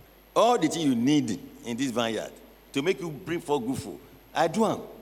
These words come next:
Why didn't you bring forth this good fruit? Who be saying now, "Why grapes now they bring, bring forth?" What was their judgment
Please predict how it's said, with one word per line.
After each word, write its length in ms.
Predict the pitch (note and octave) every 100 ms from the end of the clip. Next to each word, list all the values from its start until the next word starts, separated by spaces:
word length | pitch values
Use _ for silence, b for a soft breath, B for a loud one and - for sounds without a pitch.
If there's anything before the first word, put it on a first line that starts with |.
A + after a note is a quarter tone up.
| - - - - - - - - - - - - - - - - - - - - - - - - - - - - - - - -
Why 360 | C3 G3+ A3+
didn't 260 | F#3+ F3+ E3+
you 80 | D#3
bring 160 | C#3+
forth 220 | C#3+ B2+ A2+
this 160 | A2
good 160 | G2 F#2
fruit? 340 | - C#2+ - - - - - - - - - - - -
Who 60 |
be 80 | A#2+
saying 100 | A2+
now, 160 | A2 F2
"Why 280 | F2 C#3 D#3+
grapes 320 | A#2+ B2 -
now 80 | G2+ F#2
they 160 | E2
bring, 280 | D#2 F#2 E2+
bring 220 | - F#2
forth?" 300 | - A#1 - - - - - _ - - - - - - - - - -
What 180 | C3+ G3+
was 140 | F#3 B2
their 160 | G#2+
judgment 560 | F#2 A2+ F2+ C#2 -